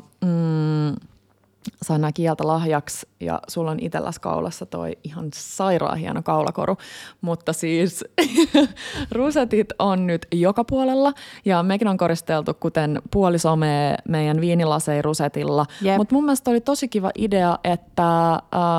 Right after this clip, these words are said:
Speaker 1: kun, no jos ei oo vaikka erivärisiä noita rusettinaruja,
Speaker 2: Joo.
Speaker 1: mitä laittaa laseihin, niin jos on iso porukka, vaikka sanotaan kymmenen ihmistä, niin ne viinilasit menee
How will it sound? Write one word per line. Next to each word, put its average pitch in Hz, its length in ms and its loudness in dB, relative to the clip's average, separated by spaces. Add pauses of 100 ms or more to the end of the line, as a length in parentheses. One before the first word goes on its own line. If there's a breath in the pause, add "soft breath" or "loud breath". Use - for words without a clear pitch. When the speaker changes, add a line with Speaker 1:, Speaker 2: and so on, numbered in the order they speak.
(220)
Speaker 1:
kun, 185 440 2 (160)
no 196 180 4
jos 269 180 4
ei 233 200 6
oo 220 160 6
vaikka 170 280 2
erivärisiä 156 920 2 (180)
noita 135 600 -2 (840 loud breath)
rusettinaruja, 165 1120 0 (180)
Speaker 2:
Joo. 190 160 0
Speaker 1:
mitä 160 180 2
laittaa 190 400 0
laseihin, 247 580 4 (320 loud breath)
niin 190 120 4
jos 202 140 4
on 202 140 4
iso 277 220 2
porukka, 233 600 6
vaikka 175 200 4
sanotaan 175 540 0 (320)
kymmenen 277 360 4
ihmistä, 226 460 6
niin 202 160 4
ne 202 100 4
viinilasit 233 560 2
menee 196 300 4